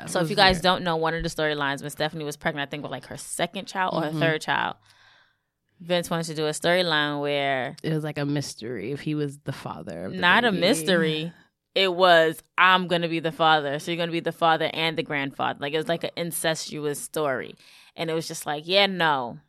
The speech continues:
Speaker 1: Too
Speaker 2: Stephanie was
Speaker 1: far.
Speaker 2: like, "No.
Speaker 1: Too, too far.
Speaker 2: That's disgusting.
Speaker 1: Way
Speaker 2: It's
Speaker 1: too
Speaker 2: creepy."
Speaker 1: far.
Speaker 2: Like,
Speaker 1: Yeah. But
Speaker 2: no.
Speaker 1: he also, like,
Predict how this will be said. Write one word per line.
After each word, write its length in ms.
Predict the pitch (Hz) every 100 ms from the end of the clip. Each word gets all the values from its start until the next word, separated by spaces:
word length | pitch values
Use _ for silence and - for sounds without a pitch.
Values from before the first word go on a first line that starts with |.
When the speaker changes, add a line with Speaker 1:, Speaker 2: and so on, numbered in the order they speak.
| -
Speaker 1:
Too 160 | - -
Speaker 2:
Stephanie 320 | 190 190 208
was 80 | -
Speaker 1:
far. 80 | 180
Speaker 2:
like, 120 | 165
"No. 440 | 170 180 165 156
Speaker 1:
Too, 340 | 175 160 156 147
too 280 | - 85 -
far. 320 | 64 64 -
Speaker 2:
That's 320 | 156 156 - -
disgusting. 720 | - - 226 233 - 254 240 240
Speaker 1:
Way 80 | 139
Speaker 2:
It's 140 | 123
Speaker 1:
too 80 | 147
Speaker 2:
creepy." 600 | 240 226 - 220 214 214
Speaker 1:
far. 60 | 190
Speaker 2:
Like, 480 | 160 160 160 156 -
Speaker 1:
Yeah. 400 | - - - 165 - _ _ -
But 120 | 202
Speaker 2:
no. 80 | 202
Speaker 1:
he 160 | 320
also, 400 | 277 226 254 320 269
like, 680 | 220 196 185 180 170 -